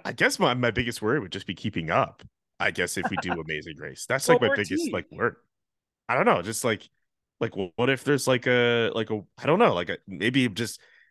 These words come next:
Speaker 1: I don't know. I don't know. Maybe there's, like, a weird irrational fear of that. Like, Family Feud is pretty funny, so I would love to see how we would get along on, on a game like Family Feud on, if we're on the same team. Like, you have the S D P N versus, like,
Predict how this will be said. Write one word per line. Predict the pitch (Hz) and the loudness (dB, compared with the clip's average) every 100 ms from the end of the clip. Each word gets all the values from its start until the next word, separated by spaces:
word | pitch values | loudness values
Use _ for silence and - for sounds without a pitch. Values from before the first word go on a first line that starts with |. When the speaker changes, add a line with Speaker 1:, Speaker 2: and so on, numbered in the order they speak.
| _ _ | _ _
Speaker 1:
I | 214 | 4
don't | 294 | 4
know. | 302 277 | 6 4
I | 190 | 4
don't | 240 | 2
know. | 226 | 2
Maybe | 135 147 | 0 -2
there's, | 170 | -2
like, | 151 | -2
a | 104 | -2
weird | 107 123 113 | 2 2 2
irrational | 90 95 - 101 | 0 -2 -2 -10
fear | - 101 92 80 - | -4 -2 -2 -4 -6
of | 104 82 | -6 -4
that. | 85 80 73 | -4 -4 -4
Like, | 110 101 | 0 0
Family | 98 156 156 139 | 2 2 4 2
Feud | - 120 107 90 | 0 0 0 -2
is | 78 | -8
pretty | _ 107 87 | _ -6 -6
funny, | - 85 87 110 _ | -4 -2 -2 -6 _
so | - | -2
I | 92 | 0
would | 87 78 - _ _ 82 | 0 -6 -14 _ _ -4
love | 98 - | -4 -2
to | 98 | -4
see | 101 | 0
how | 95 92 | 0 0
we | 87 | -4
would | 82 | -4
get | 95 | -4
along | 90 90 92 | -2 0 0
on, | 85 78 92 | -2 -4 -6
on | 87 | -6
a | |
game | 78 87 | -4 -6
like | 80 78 | -6 -6
Family | 87 82 73 | -4 -4 -6
Feud | - 85 | -6 -6
on, | 78 78 | -6 -10
if | - | -6
we're | 98 | -4
on | 87 | -4
the | 80 | -4
same | 87 85 | -6 -6
team. | 90 90 | -8 -6
Like, | 85 | -6
you | 104 | -2
have | 107 - - _ _ | -2 -4 -20 _ _
the | 104 101 | -2 -2
S | 107 | 0
D | 113 101 | -6 -6
P | 113 98 | -4 0
N | 90 90 | 0 -2
versus, | 80 82 - 82 | -4 -6 -6 -6
like, | 82 76 | -6 -8